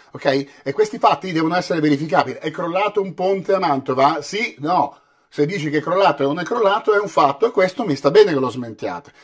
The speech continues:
Ma soprattutto, chiaramente non può essere applicato alle analisi, perché le analisi degli analisti, le idee, i pensieri, non va bene. Ma in questo caso specifico, se una persona fa un racconto che, eh,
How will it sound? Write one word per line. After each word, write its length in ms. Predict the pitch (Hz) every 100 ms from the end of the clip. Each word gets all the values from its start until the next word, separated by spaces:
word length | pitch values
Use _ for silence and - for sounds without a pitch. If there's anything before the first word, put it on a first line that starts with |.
| - -
Ma 160 | 135 - _ _ _
soprattutto, 880 | - 120 175 - 196 - 202 - _
chiaramente 540 | - 170 190 147 - -
non 180 | 143 139
può 140 | 143
essere 240 | 139 135 143
applicato 580 | 131 139 113 127 156
alle 200 | - 110
analisi, 460 | 113 143 151 131 110
perché 180 | 95 131
le 100 | 139
analisi 460 | 139 143 165 139
degli 120 | 131 127
analisti, 600 | 131 131 143 156 - 117
le 80 |
idee, 220 | 120 139 143
i 60 |
pensieri, 500 | 135 135 - 147 131
non 180 | - 139
va 140 | 123 101
bene. 180 | 90 - - - -
Ma 300 | 269 262 -
in 120 | 294
questo 300 | - 285 -
caso 260 | 147 170 143
specifico, 680 | - 147 143 123 120 151
se 400 | 175 - 214 233 - - _ _ -
una 240 | 202 208
persona 380 | 190 160 180 135
fa 140 | -
un 180 | 233 196
racconto 800 | 165 - 156 165 175 160 175 180 _ _
che, 340 | - 175 190 -
eh, 440 | 147 135 123 113